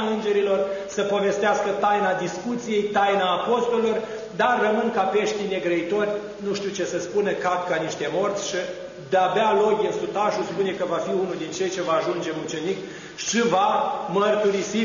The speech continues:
pentru Hristos. Cam aceasta despre înviere, pa-,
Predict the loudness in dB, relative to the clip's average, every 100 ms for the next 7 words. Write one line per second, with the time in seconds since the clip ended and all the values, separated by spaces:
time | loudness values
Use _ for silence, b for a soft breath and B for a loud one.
0 | 2 0 0 0 0 -2 0 0 0 -2
1 | -6 B B B B -4 0 2 2 4
2 | 2 2 2 2 2 2 2 2 0 0
3 | 4 4 4 4 2 0 -2 0 2 2